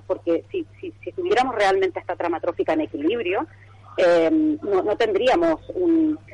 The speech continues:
un aumento, eh, desmedido de alguna de las poblaciones o incluso disminución de otras. Entonces, ellas de por sí ya son un, un eslabón importante dentro de esta trama trófica. Además, por ejemplo, eh, quizás, ah, los,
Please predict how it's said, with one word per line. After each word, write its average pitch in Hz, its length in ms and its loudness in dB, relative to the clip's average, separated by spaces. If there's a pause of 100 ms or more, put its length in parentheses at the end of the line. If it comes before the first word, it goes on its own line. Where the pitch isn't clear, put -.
(160)
un 427 180 0
aumento, 185 840 2 (320)
eh, 180 200 2
desmedido 190 560 2
de 180 80 4
alguna 180 320 0
de 170 60 2
las 175 100 -2
poblaciones 170 680 -2
o 180 60 0
incluso 175 400 -2
disminución 175 640 -2
de 165 140 0
otras. 165 260 -2 (480)
Entonces, 190 520 0
ellas 220 380 0
de 190 100 2
por 180 220 -2
sí 254 240 -6
ya 190 140 2 (100)
son 240 320 -2
un, 196 380 0
un 202 140 2
eslabón 196 440 2
importante 185 640 -2
dentro 180 360 0
de 190 60 0
esta 175 200 -4
trama 165 280 -2
trófica. - 400 -8 (520)
Además, 190 360 4
por 254 160 2
ejemplo, 247 640 0
eh, 165 520 2
quizás, 180 480 0 (140)
ah, 165 500 0
los, 160 280 0